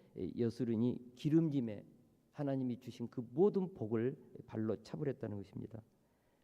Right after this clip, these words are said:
내가 살찌고 비대하고 윤택함에 자기를 지신 하나님을 버리고 자기를 구원하신 반석을 업신여겼도다. 인간의 이게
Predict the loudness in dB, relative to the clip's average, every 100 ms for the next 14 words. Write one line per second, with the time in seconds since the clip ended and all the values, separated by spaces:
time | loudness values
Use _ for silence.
0 | _ _ _ 2 2 2 0 0 0 2
1 | 0 -2 0 6 6 6 4 2 6 6
2 | 8 6 4 -4 -4 -8 -18 -20 -14 -4
3 | 0 2 0 -4 -2 0 2 2 2 0
4 | -2 -2 -4 -4 -6 0 0 0 0 2
5 | 2 -4 -2 0 2 0 0 -4 -10 -20
6 | _ 4 4 4 -6 -2 2 4 4 0
7 | -8 -8 -12 -20 _ _ _ _ _ _
8 | _ _ _ -6 0 4 6 8 8 6
9 | 6